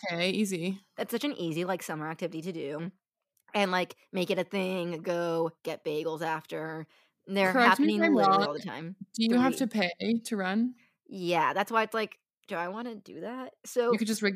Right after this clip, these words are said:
Speaker 1: run a five K on your own and, like, not pay.
Speaker 2: Yeah. <laughs>
Speaker 1: But you
Speaker 2: You
Speaker 1: don't
Speaker 2: could
Speaker 1: get to, you don't get to staple a number to your shirt or whatever, so
Speaker 2: Yeah. They'll
Speaker 1: not
Speaker 2: probably,
Speaker 1: worth.
Speaker 2: they'll prob-, <laughs> they'll probably give you a participation medal.
Speaker 1: Okay, totally, totally, totally.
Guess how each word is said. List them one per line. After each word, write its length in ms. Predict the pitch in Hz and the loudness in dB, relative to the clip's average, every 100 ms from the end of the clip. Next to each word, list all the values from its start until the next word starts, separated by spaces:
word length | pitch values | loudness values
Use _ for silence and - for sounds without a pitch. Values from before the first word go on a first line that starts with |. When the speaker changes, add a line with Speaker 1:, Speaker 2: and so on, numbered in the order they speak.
| 190 | 2
Speaker 1:
run 140 | 180 | 2
a 80 | 180 | 4
five 300 | 190 165 170 | 4 4 2
K 100 | 185 | 0
on 140 | 170 | 0
your 100 | 165 | 0
own 280 | 151 147 165 | -2 -2 -2
and, 60 | 160 | -4
like, 140 | 175 | -6
not 240 | 180 - | -6 -6
pay. 320 | 170 165 180 202 - | -6 -4 -4 -4 0
Speaker 2:
Yeah. 220 | 233 220 254 | 4 4 2
<laughs> 60 | 285 - - - - - - - 571 - - _ - - - - 466 233 | -2 -8 -10 -10 -10 -12 -16 4 4 4 -16 _ -20 -6 0 4 4 6
Speaker 1:
But 80 | |
you 0 | |
Speaker 2:
You 60 | 233 | 8
Speaker 1:
don't 100 | 240 | 8
Speaker 2:
could 140 | 247 226 | 6 6
Speaker 1:
get 100 | 247 | 6
to, 40 | 226 | 8
you 60 | |
don't 140 | 269 269 | 8 8
get 100 | 269 | 8
to 120 | 262 | 6
staple 540 | 247 - 233 220 208 196 | 6 6 6 6 6 6
a 60 | |
number 320 | 196 202 196 | 8 8 8
to 60 | 185 | 6
your 180 | 175 185 | 6 4
shirt 340 | - 185 170 | 4 6 6
or 100 | 160 | 4
whatever, 400 | 160 156 156 165 | 2 2 2 2
so 260 | 190 175 165 | 2 4 6
Speaker 2:
Yeah. 80 | 165 | 6
They'll 360 | 185 - - 240 | 4 -6 2 8
Speaker 1:
not 200 | 247 208 | 10 10
Speaker 2:
probably, 60 | 196 196 | 8 8
Speaker 1:
worth. 200 | 240 - _ | 6 2 _
Speaker 2:
they'll 180 | 294 302 - | -4 -4 6
prob-, 160 | 285 | 6
<laughs> 540 | 440 - - - - - | 6 0 -8 -14 -8 -4
they'll 540 | 587 659 494 554 480 494 | 0 2 4 4 4 6
probably 340 | 339 311 339 | 6 6 4
give 180 | 277 254 | 2 2
you 100 | 269 | 0
a 40 | |
participation 960 | - 349 294 269 254 208 214 190 190 - | 0 -2 -2 -2 0 0 0 -2 -2 -8
medal. 320 | 185 90 143 277 285 - - - | -8 -6 -4 -4 -6 -16 -14 0
Speaker 1:
Okay, 360 | 214 185 160 | 2 4 0
totally, 640 | 170 220 196 160 160 - 101 | -2 0 0 0 -2 -4 -8
totally, 260 | - - | -8 -12
totally. 260 | - - - | -12 -14 -14